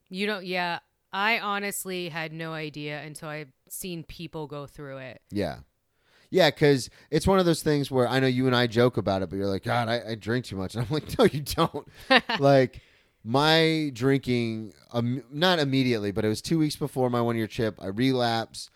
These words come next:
Speaker 2: and everything's fine for the first couple of months. Like, I'm still working, everything's going all right.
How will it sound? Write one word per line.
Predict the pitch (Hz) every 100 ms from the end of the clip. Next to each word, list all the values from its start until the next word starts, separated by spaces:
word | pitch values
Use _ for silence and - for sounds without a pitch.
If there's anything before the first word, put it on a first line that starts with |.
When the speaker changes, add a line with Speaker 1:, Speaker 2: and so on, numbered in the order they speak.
| _ _ _ -
Speaker 2:
and | 143
everything's | 147 170 208 220 -
fine | - 160 143 123
for | 113 117
the | 107
first | - 120 -
couple | 135 117 113
of | 107
months. | 110 98 95 -
Like, | 120
I'm |
still | 123 160 131
working, | 131 - 123
everything's | 120 123 120
going | 123 120
all | 117 117
right. | 110 107 104